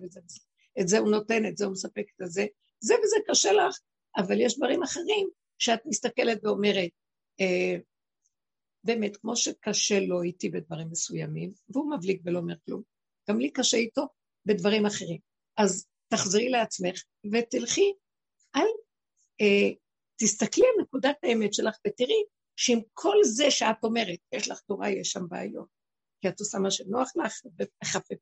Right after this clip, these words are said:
דברים אחרים. יש לך זוגיות, אבל הזוגיות שלך,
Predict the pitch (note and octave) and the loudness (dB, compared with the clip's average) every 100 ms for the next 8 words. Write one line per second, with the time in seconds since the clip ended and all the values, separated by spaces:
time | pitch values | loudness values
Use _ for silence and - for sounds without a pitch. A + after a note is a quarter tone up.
0 | G#3 - - - - - _ _ _ - | -14 -18 -20 -20 -20 -20 _ _ _ 2
1 | G3+ - E3+ - F#3 F3+ F#4+ - _ _ | 2 2 0 -6 -6 0 2 2 _ _
2 | _ A3 A3 G#3 A3 A#3+ F4 - - E4+ | _ -6 -4 -4 -4 -4 -6 -6 -6 -4
3 | D4 | -6